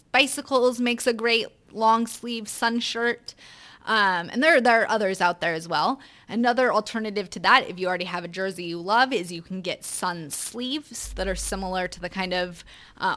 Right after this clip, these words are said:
arm warmers you'd wear when it's cold, but these ones are actually just to protect you from the sun. You should also consider the helmet you're wearing. If your head is getting really sweaty and hot when you ride, we, um,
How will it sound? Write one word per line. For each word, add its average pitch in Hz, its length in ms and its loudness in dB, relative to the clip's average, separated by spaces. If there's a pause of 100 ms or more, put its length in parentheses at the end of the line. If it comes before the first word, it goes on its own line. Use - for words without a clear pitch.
arm 226 220 2
warmers 247 420 0
you'd 233 140 -6
wear 220 240 0
when 208 80 -4
it's 185 140 -8
cold, 247 340 0
but 196 140 -6
these 202 200 -6
ones 180 240 -6
are 175 120 0
actually 160 340 -4
just 170 200 -10
to 170 80 -12
protect - 420 -10
you 175 180 -6
from 170 480 -6
the 156 100 -6
sun. 185 540 -6 (360)
You 240 100 -8
should 247 160 0
also 302 340 4
consider 233 600 4
the 185 100 2
helmet 214 480 0
you're 277 140 0
wearing. 277 360 6
If 214 220 -2
your 349 140 2
head 185 280 -6
is 226 200 2
getting 180 400 -4
really 196 360 -4
sweaty 180 720 -4
and 160 160 -10
hot 190 460 0
when 254 180 0
you 262 100 0
ride, 247 420 4
we, 269 600 0 (520)
um, 170 480 0